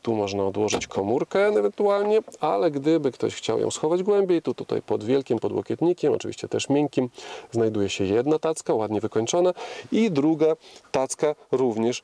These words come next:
ładnie wykończona, która jest znacznie większa, właściwie tu jest już kieszeń. E, tu mamy drugie wyjście dwanaście voltów, tu mamy wejście U S B i tu jest oczywiście miejsce na jakieś, e, drobne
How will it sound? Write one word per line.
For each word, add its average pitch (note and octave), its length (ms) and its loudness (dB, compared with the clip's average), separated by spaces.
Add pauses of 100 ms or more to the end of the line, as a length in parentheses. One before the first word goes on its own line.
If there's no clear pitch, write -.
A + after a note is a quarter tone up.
(540)
ładnie A2+ 400 0
wykończona, E3 560 0
która B2 240 -2
jest G#2 120 0
znacznie A#2 360 -2
większa, C#3+ 340 0
właściwie A2+ 300 -2
tu G#2 100 0
jest - 160 -6
już A2 120 -8
kieszeń. E3 440 0 (280)
E, B2 120 4
tu C#3 280 -2
mamy A#2 220 2
drugie C#3+ 320 0
wyjście C3+ 360 0
dwanaście B2 480 0
voltów, A#2+ 380 0
tu A#2+ 120 -2
mamy G#2 180 0
wejście G#2+ 460 -2
U G2+ 60 0
S G2+ 140 -2
B D3+ 220 2
i C#3 60 0
tu D#3 100 0
jest C#3+ 160 0
oczywiście - 360 -2
miejsce G#2 400 0
na G#2+ 180 0 (380)
jakieś, G#2+ 420 0 (260)
e, A2+ 220 2
drobne A2 500 0